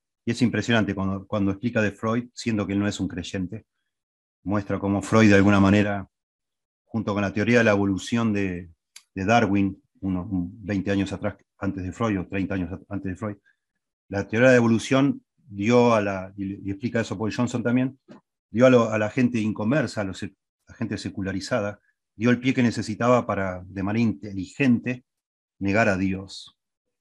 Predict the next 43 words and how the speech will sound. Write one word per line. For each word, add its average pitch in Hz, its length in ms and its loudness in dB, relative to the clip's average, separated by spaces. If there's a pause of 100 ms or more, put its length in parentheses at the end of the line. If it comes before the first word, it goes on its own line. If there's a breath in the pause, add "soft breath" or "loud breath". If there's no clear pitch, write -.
(240)
con 87 120 -10
la 87 60 -10
teoría 98 180 -4
de 95 60 -4
la 95 40 -4
evolución. 92 420 -8
Pero 104 160 -6
faltaba, 143 800 2 (320)
dice 104 280 -8
Paul 110 220 -2
Johnson, 123 400 -4 (280)
faltaba 117 260 2
que 120 100 2
viniera 127 200 6
una 120 160 6
persona 113 600 -2 (460)
y 98 120 -8
pudiera 110 340 4
decir, 117 240 2
"Bueno, 117 200 2
ya 135 120 -2
no 139 80 0
necesitamos 117 400 0
más 127 180 -2
a 127 40 -2
los 101 160 -8
pastores. - 800 -6 (720)
Ahora 123 260 4
tenemos 117 400 2
un 113 140 -2
sistema 123 540 -2
sin 147 200 2
la 127 100 6
Biblia 147 440 2
para 113 120 -2
ayudar 131 180 0
a 123 80 4
la 117 40 2
gente 131 300 -2
con 107 120 -4
sus 104 120 -10
problemas 113 360 -2
espirituales". 101 640 -6